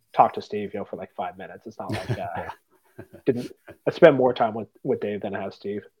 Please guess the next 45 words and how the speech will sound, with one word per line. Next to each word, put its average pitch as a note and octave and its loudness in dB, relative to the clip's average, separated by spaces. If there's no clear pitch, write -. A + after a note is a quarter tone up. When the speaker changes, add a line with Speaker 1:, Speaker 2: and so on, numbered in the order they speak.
Speaker 2:
You A2 -6
didn't, B2 0
you B2 -4
didn't C3+ -2
get B2 0
to G#2+ 2
slam A#2 2
beers B2+ 0
with, A#2 -2
uh, G#2 4
Stone A2 -2
Cold, B2 2
or F#2+ -2
did G#2 -8
you, C#3 -8
you, A#2+ -4
did G#2 -10
you, C3+ -8
did - -16
you A2 -4
get C3+ 6
invited A#2 6
into A2+ -2
his G2+ -2
house B2 4
or D#3+ -2
anything E3+ -4
cool F#3 0
like F3+ 2
that? G3 -2
'Cause D#3+ 4
when D3 0
I D3+ 6
was F3+ 4
watching E4 2
the, B2+ 2
uh, A2+ 4
when A2+ -4
I - -2
was C3 -6
watching G3 8
Speaker 1:
Oh, F3+ 12
Speaker 2:
the E3+ 12
Speaker 1:
no, F#3+ 10
Speaker 2:
interview F#3 12